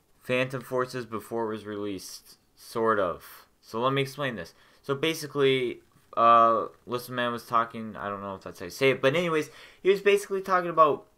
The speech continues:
reworking the Phantom Forces framework, and he wasn't joking. This is the new thing. It's titled W I P. I don't know if it was leaked or something, or if he released it on purpose for people to explore. But basically, this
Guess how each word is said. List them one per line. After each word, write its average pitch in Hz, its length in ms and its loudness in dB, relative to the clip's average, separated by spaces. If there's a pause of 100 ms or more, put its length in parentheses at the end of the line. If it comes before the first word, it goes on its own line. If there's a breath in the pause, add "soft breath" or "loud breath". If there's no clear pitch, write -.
(160)
reworking 135 540 0
the 127 140 -4
Phantom 123 320 -6
Forces 117 320 -6
framework, 113 560 -4
and 110 100 -10
he 139 140 -6
wasn't 120 320 -4
joking. 110 340 -4
This 123 220 -8
is 123 100 -10
the 117 100 -8
new 110 200 -6
thing. 110 300 -8
It's - 440 -8
titled 127 680 -2
W 117 240 -2
I 110 140 2
P. 113 500 -8
I 107 80 2
don't 113 100 0
know 107 120 -2
if 110 40 -6
it 110 60 -10
was 104 120 -8
leaked 113 320 -6
or 117 80 -6
something, 107 300 -8
or 104 120 -2
if 104 120 -18 (140)
he 113 160 -12
released 101 420 -8
it 107 60 -8
on 95 100 -6
purpose 107 420 -4
for 95 140 -16
people 92 320 -10
to 90 160 -8
explore. 143 800 -2 (640 loud breath)
But 165 600 6
basically, 127 800 0
this 104 460 -4